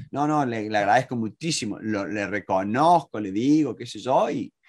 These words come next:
y le hago una pregunta. <clears throat> Muchas veces digo, "No, no", cuando me doy cuenta que,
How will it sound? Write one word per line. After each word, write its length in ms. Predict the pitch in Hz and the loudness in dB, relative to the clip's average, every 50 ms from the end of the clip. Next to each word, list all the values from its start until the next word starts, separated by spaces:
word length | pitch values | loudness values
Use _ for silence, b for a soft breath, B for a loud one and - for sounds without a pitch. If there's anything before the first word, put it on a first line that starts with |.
| b b b b b b _ _ | b b b b b b _ _
y 160 | _ 98 101 95 | _ -2 0 0
le 120 | 95 92 92 | 2 2 2
hago 480 | 98 104 110 107 101 98 95 85 58 67 | 4 4 2 2 0 -2 -2 -4 -4 -6
una 220 | 107 107 98 92 | -6 -6 -6 -6
pregunta. 880 | - - 90 85 90 107 117 139 170 202 202 190 208 190 165 135 123 - _ _ | -6 -6 -6 -4 -4 -2 -2 -2 -2 -2 -4 -4 0 0 0 0 -2 -8 _ _
<clears throat> 420 | 147 139 139 127 110 98 - _ | -2 -2 -2 -4 -6 -10 -16 _
Muchas 500 | 90 95 101 101 113 143 147 147 139 123 | -12 -10 -6 -2 -2 -2 0 0 0 2
veces 520 | 131 131 147 180 175 - 143 123 110 - _ _ | 4 4 4 2 2 0 -2 -4 -4 -8 _ _
digo, 280 | _ - 107 110 110 113 | _ -10 -8 -6 -4 -2
"No, 240 | 139 175 190 185 180 | 0 0 0 0 0
no", 260 | 185 180 170 143 - | 0 0 0 -2 -2
cuando 200 | - 104 92 92 | -4 -6 -6 -4
me 100 | 92 98 107 | -4 -2 -2
doy 160 | 120 135 - | -2 -4 -2
cuenta 400 | - 135 135 139 127 127 117 101 | -4 -4 -4 -4 -4 -4 -6 -4
que, 240 | 95 98 92 - | -4 -8 -10 -10